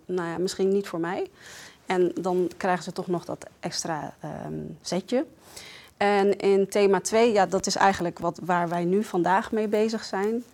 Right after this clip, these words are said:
Ehm, eh, ja, houdt zich met name bezig dus, eh, met bewustwording en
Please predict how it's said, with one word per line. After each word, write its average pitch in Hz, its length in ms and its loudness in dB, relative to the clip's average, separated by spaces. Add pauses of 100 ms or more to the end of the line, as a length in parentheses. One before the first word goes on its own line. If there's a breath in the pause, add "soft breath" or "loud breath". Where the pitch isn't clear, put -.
Ehm, 190 800 2 (300)
eh, 175 440 -4
ja, 175 180 2
houdt 170 260 -2
zich - 120 -8
met 175 140 -2
name 175 340 -2
bezig 170 480 -4
dus, - 340 -8 (540 loud breath)
eh, 165 100 -10 (600)
met 175 400 -4
bewustwording 185 1040 2
en 165 380 2